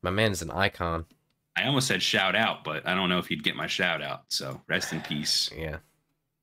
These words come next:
Speaker 2: Uh, speaking of rest in peace, dude, I watched Chip 'n Dale Rescue Rangers.
Speaker 1: Yeah, dude. So tell me about this.
Speaker 2: It's good. <laughs>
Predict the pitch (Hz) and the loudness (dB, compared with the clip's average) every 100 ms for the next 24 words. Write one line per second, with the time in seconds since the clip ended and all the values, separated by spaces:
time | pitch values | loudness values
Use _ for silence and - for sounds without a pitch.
0 | _ _ _ _ _ _ 73 80 80 80 | _ _ _ _ _ _ 0 4 4 2
1 | - _ _ _ _ - 131 131 104 104 | 0 _ _ _ _ 0 2 2 4 4
2 | - 95 92 101 87 90 87 90 101 - | 2 -2 2 2 4 4 4 4 2 2
3 | - 120 113 110 104 107 92 95 117 - | 0 2 4 4 6 4 4 2 2 0
4 | 87 78 78 76 76 - - _ - - | 2 2 0 -2 2 2 0 _ -20 -2
5 | 98 90 90 92 85 - _ - - 113 | 4 4 6 2 0 -10 _ -6 4 4
6 | 110 143 131 98 90 - 85 - - - | 8 10 10 10 6 4 -2 -2 -6 -10
7 | - _ _ _ _ _ _ _ _ _ | -20 _ _ _ _ _ _ _ _ _
8 | - - 113 104 110 95 104 | -10 -2 0 2 2 4 4